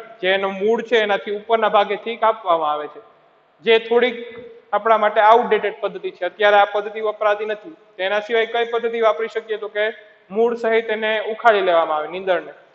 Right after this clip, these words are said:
એ સિવાય તો કે જે પાક આપણે ઉગાડવાનો છે, પાક ઉગાડતા પહેલા જો ખેડ કરવામાં આવે તો ખેડ દ્વારા પણ નીંદણ છે એ દૂર કરી શકાય.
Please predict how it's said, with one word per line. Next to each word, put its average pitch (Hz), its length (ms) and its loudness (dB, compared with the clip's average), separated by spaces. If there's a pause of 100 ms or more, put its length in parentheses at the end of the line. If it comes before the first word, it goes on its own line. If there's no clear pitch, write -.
(360)
એ 208 120 2
સિવાય 233 360 4
તો 226 120 -4
કે 214 120 -4
જે 214 220 2
પાક 208 360 6
આપણે 226 240 6
ઉગાડવાનો 233 540 6
છે, 214 180 -2
પાક 208 520 2 (260)
ઉગાડતા 220 340 6
પહેલા 214 340 2
જો 185 180 -6
ખેડ 220 400 0
કરવામાં 220 400 8
આવે 196 160 6 (460)
તો 190 80 -12
ખેડ 220 360 -2
દ્વારા 226 240 8
પણ 226 160 0
નીંદણ 202 380 -6
છે 196 180 -14
એ 202 240 -2 (300)
દૂર 214 140 0
કરી 208 220 -4
શકાય. 151 320 -8